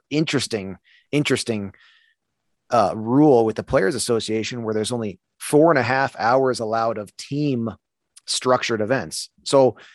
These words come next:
it's not truly four and a half hours of work day. You get in there an hour or two before, and then when it's done, you do what you gotta do. But I was, by the end of my career, I was like, "Man, you gotta really mentally, like, be fresh every day."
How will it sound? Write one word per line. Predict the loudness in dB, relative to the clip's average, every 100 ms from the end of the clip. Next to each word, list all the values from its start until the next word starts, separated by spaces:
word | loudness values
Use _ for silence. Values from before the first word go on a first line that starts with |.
| _ _ _ -2
it's |
not | 0 2
truly | 2 2
four | 2 2 0
and |
a |
half | 2
hours | 2 2 -2
of | -4
work | -6 -6
day. | -8
You | -8 -6
get | -4 -4
in |
there | -2 -2
an | 0
hour | 0
or | 0
two | -4 -8
before, | -10 -6 -2 0
and | -2
then | -4
when | -8 -8
it's | -6
done, | -4 -4 -4
you | -8
do | -6
what | -6 -4
you |
gotta | -4 -4
do. | -2 0 0
But | -2 -6 -8 _ _ _ -2
I | 0
was, | 0 -2 -6
by | -2 0
the | 0
end |
of | -2
my | -4
career, | -6 -4 -2
I |
was | -2
like, | -6 -8
"Man, | -8 -4
you |
gotta | 0 0
really | 0 -2 -4
mentally, | -4 -8 -8 -6 -4
like, | -2 -4
be | -8
fresh | -8 -2 -2 0
every | -4 -2
day." | 0 0 0